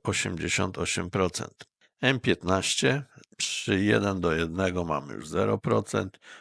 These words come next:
przy dwa do jednego pięćdziesiąt procent, przy trzy do jednego sto procent. Przy interwale już H jeden dwanaście procent, sześćdziesiąt osiem, sto dwadzieścia cztery,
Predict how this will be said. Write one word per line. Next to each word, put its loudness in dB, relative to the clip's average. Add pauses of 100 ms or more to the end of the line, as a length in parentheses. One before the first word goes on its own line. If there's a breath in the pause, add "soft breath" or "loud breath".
przy -2
dwa 4
do 4
jednego 0
pięćdziesiąt -4
procent, 0
przy -6
trzy 0
do 4
jednego 0
sto 0
procent. -4 (240)
Przy 2
interwale 4
już -2
H 4
jeden 2 (360 soft breath)
dwanaście 2
procent, -2
sześćdziesiąt -2
osiem, 0
sto 0
dwadzieścia -2
cztery, 2